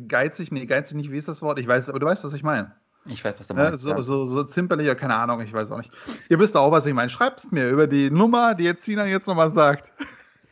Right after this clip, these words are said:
Speaker 2: Ähm, die Nummer lautet übrigens, oh, die ist so sch-,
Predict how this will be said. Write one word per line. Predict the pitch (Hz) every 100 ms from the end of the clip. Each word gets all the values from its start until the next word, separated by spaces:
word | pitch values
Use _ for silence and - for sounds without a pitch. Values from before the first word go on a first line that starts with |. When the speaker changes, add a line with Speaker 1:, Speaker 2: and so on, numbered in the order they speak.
| -
Speaker 2:
Ähm, | 123 127 120 123
die | 127
Nummer | 160 180 220 196
lautet | 127 160 190 160
übrigens, | - 131 131 123 123 127 117 _ _
oh, | - _ 110 92 - -
die |
ist | 98
so | -
sch-, | 101 -